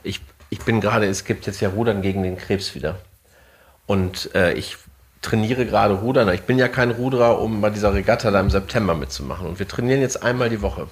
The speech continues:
Und unser Ruderlehrer, äh, Reinhard Wieters, der sagt, „Axel, nicht so verspannt. Du willst immer dieses Ruder so reißen.“ Und das ist genau dieses Problem. Er sagt, „Du musst dieses Ding locker führen, weil wenn du's, das ist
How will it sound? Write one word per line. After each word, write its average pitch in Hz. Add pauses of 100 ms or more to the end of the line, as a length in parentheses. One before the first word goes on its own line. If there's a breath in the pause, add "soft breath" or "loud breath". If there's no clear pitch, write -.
(680 loud breath)
Und -
unser 110
Ruderlehrer, 151 (120)
äh, 117
Reinhard 101
Wieters, 185 (1400 soft breath)
der 135
sagt, 135
„Axel, 160
nicht 135
so 156
verspannt. 151 (540 loud breath)
Du 123
willst 175
immer 151
dieses 143
Ruder 175
so 147
reißen.“ 135
Und 92
das 127
ist 131 (140)
genau 135
dieses 160
Problem. 147
Er 165
sagt, 151
„Du 139
musst 156
dieses 139
Ding 139
locker 127
führen, 170
weil 131
wenn 143
du's, 143 (340)
das 120
ist -